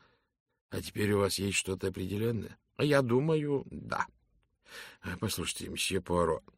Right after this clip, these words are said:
Но Пуаро повесил трубку. Нашарив в кармане мелочь, он набрал лондонский номер миссис Оливер.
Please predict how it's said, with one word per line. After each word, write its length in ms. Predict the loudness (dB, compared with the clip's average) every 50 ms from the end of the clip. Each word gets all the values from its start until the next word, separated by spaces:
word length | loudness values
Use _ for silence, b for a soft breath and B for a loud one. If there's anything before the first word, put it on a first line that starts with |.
| -6
Но 180 | 0 4 4 4
Пуаро 400 | 4 4 4 4 6 6 4 2
повесил 480 | 2 0 0 0 0 -2 -4 -8 -10 -12
трубку. 460 | -12 -14 -14 -14 _ _ -20 -20 -20 _ _ _ _ _ _ _ _ _ B B B B B B
Нашарив 480 | 4 4 4 6 8 8 8 8 6 4
в 20 |
кармане 400 | 2 2 2 4 4 2 0 0
мелочь, 360 | 0 0 2 2 0 0 0 -2
он 120 | 0 2
набрал 340 | 2 2 4 4 4 4 4
лондонский 800 | 2 0 2 4 4 4 4 2 2 0 0 0 -2 -4 -4 -2
номер 400 | -2 0 0 2 2 0 0 0
миссис 480 | 0 0 0 0 -2 -4 -4 -6 -8 -8 -8
Оливер. 480 | -10 -10 -10 -12 -14 -16 -18 -18 -20